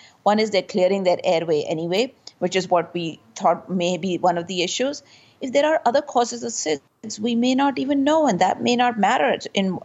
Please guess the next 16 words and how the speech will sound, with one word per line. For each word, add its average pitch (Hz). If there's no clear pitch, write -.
depending 180
on 175
what 180
position 190
the 185
baby 151
is 202
in. 254
Uh, 185
after 311
four 190
months, 170
if -
the 185
baby 170
le-, 160